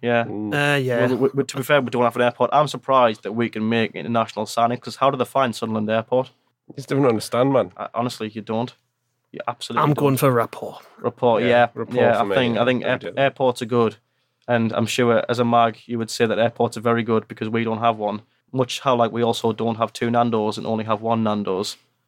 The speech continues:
Speaker 2: <laughs>
Speaker 1: You know, there are
Speaker 2: Mm.
Speaker 1: obviously many attributes that we lack that, that the mags have.
Speaker 2: They
Speaker 1: I'm
Speaker 2: have
Speaker 1: sure
Speaker 2: two
Speaker 1: they would say,
Speaker 2: K F Cs, we have one.
Speaker 1: "Oh, crap, I
Speaker 2: I know
Speaker 1: didn't
Speaker 2: we
Speaker 1: even
Speaker 2: have two
Speaker 1: know that."
Speaker 2: now, actually, so we're level on that
Speaker 1: Aye,
Speaker 2: one. Oh,
Speaker 1: have
Speaker 2: oh
Speaker 1: it.
Speaker 2: my God, no.
Speaker 1: Equalised. Yeah, I love
Speaker 2: <laughs> Yeah,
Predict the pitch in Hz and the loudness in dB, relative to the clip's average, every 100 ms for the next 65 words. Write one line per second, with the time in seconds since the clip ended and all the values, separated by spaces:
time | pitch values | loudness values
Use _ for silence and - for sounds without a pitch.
0 | - - - - - 120 117 120 117 123 | -8 -4 -2 -4 -4 0 2 4 4 4
1 | 120 127 123 123 - 110 117 - 104 117 | 2 2 2 2 0 -2 -4 -4 -6 -2
2 | 113 117 - - 101 113 113 113 113 110 | 0 0 0 -6 -6 -6 -4 -2 -2 -2
3 | - 113 107 - _ - 123 117 120 113 | 0 0 -2 -8 _ 0 2 2 0 0
4 | 113 113 110 110 110 107 110 - 101 95 | 0 0 0 2 2 2 -2 -2 0 0
5 | - 110 117 _ 127 113 - _ _ - | 0 -4 -4 _ -2 -2 -4 _ _ -6
6 | 143 117 123 175 226 165 117 202 202 113 | -2 -2 0 2 4 2 2 2 4 4
7 | 107 139 127 139 131 131 135 160 123 131 | 2 0 0 4 4 4 4 4 4 4
8 | 147 156 147 143 156 160 156 131 135 131 | 4 4 4 0 -2 0 2 2 2 -2
9 | 127 127 123 156 156 143 123 117 - - | 0 2 2 0 2 4 4 2 -2 -12
10 | 131 123 120 120 131 139 - 120 120 117 | -6 -2 0 0 0 0 0 -2 -2 -4